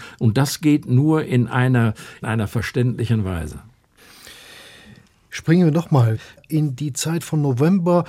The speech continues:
Speaker 2: neunzehnhundertsechsundneunzig bis Oktober neunzehnhundertachtundneunzig. Da haben Sie eine Aufgabe übernommen, da waren Sie schon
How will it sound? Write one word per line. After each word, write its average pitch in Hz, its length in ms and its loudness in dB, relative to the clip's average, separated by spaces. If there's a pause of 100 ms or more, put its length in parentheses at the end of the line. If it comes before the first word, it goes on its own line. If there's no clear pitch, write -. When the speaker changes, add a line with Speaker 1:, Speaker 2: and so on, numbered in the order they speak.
(240)
Speaker 2:
neunzehnhundertsechsundneunzig 139 1700 0
bis - 200 -8
Oktober 156 520 -6
neunzehnhundertachtundneunzig. 135 1400 -2 (460)
Da 175 300 2
haben 127 280 -2
Sie 117 220 -6
eine 123 320 -4
Aufgabe 127 500 -2
übernommen, 135 540 4
da 113 160 2
waren 123 180 2
Sie 120 140 -2
schon 131 320 0